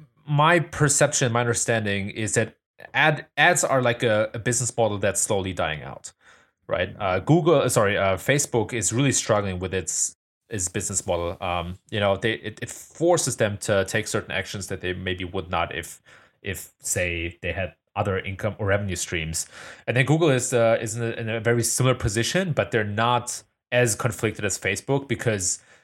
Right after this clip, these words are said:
Google can show more contextual ads. They don't have to actually interfere with the privacy, uh, which is a problem that Facebook has. But anyway, um, I think that Google will really try to,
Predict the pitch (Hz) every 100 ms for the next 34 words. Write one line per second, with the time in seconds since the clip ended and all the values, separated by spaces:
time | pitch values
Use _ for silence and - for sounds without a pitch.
0 | _ 127 120 123 113 113 101 - 117 107
1 | 101 104 - 98 - 98 - 90 82 85
2 | 101 101 95 104 101 98 - 98 92 -
3 | 95 90 80 - 87 87 - 82 82 -
4 | - 85 80 92 90 87 95 85 - 92
5 | - 92 87 82 - 120 156 113 95 -
6 | - - - - 107 107 110 - 156 151
7 | 110 135 131 120 117 110 107 135 135 117
8 | - 113 110 107 117 107